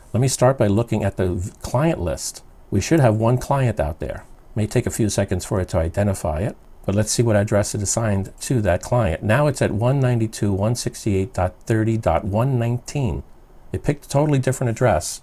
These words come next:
for the same system because it has a different address range to deal with now. If you looked at the mac address, that did not change because that's hard-coded onto the network adapter that's built into that P C. If I take a look at the lan, what do we have here? It, that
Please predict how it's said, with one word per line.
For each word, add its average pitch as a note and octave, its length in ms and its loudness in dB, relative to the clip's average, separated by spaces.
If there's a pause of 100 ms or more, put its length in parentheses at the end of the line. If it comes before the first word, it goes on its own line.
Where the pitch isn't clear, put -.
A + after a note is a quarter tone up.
(120)
for - 120 -8
the G2 120 0
same A#2+ 440 2
system - 420 -6 (220)
because G#2 240 2
it G#2 80 2
has G#2 140 4
a G2+ 40 2
different F2+ 300 0
address B2+ 360 2
range F#2 260 -2
to - 80 -8
deal A#2+ 240 -2
with D#2+ 260 -4
now. B1 220 -8 (100)
If - 120 -4
you A2 80 4
looked D3 220 4
at B2 140 4
the G2 80 0
mac A2 320 0
address, G2 400 0
that B2 220 0
did A#2+ 160 0
not F#2+ 180 -2
change F#2+ 380 -4
because F2 260 -4
that's G2+ 200 -2
hard-coded G#2+ 720 0 (320)
onto A#2+ 480 0
the G#2 100 0
network G2 440 0 (160)
adapter G#2+ 540 2
that's F2 200 -4
built G2 260 -2
into F#2+ 200 -2
that F2 220 -4
P D#2 160 -4
C. - 300 -6 (360)
If - 120 -8
I F#2 60 -6
take F#2+ 200 -4
a F#2+ 40 -2
look F#2 160 -4
at - 80 -10
the F#2 80 -4
lan, A#2+ 480 -2 (400)
what E2+ 120 -4
do F2+ 60 -2
we G2 120 0
have A#2+ 220 2
here? E2+ 360 -2
It, - 160 -6
that G2 200 -2